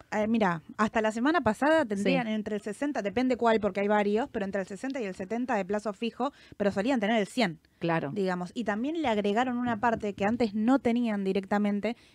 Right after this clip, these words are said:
Speaker 1: que dice, si ustedes se fijan en el prospecto, dice caución bursátil.
Speaker 2: Sí, eso
Speaker 1: Así
Speaker 2: lo
Speaker 1: que,
Speaker 2: hicieron
Speaker 1: digamos,
Speaker 2: después del dos mil diecinueve.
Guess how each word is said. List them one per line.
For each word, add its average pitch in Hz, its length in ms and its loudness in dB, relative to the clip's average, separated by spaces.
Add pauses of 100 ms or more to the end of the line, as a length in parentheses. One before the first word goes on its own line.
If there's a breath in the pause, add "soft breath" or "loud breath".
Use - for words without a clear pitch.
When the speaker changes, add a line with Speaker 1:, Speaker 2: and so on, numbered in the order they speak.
(120 soft breath)
Speaker 1:
que 262 100 -6
dice, 262 300 -6
si 190 120 -10
ustedes 254 280 -6
se 196 100 -6
fijan 240 180 -4
en 220 40 -2
el 196 40 -2
prospecto, 233 340 -2
dice 240 180 -2
caución 190 400 -2
bursátil. 233 480 0 (120)
Speaker 2:
Sí, 214 220 -2 (300 soft breath)
eso 175 140 2
Speaker 1:
Así - 20 4
Speaker 2:
lo 196 80 6
Speaker 1:
que, 190 60 4
Speaker 2:
hicieron 220 80 2 (100)
Speaker 1:
digamos, 202 80 0
Speaker 2:
después 180 220 2
del 175 80 0
dos 165 100 -2
mil 175 100 -2
diecinueve. 170 300 0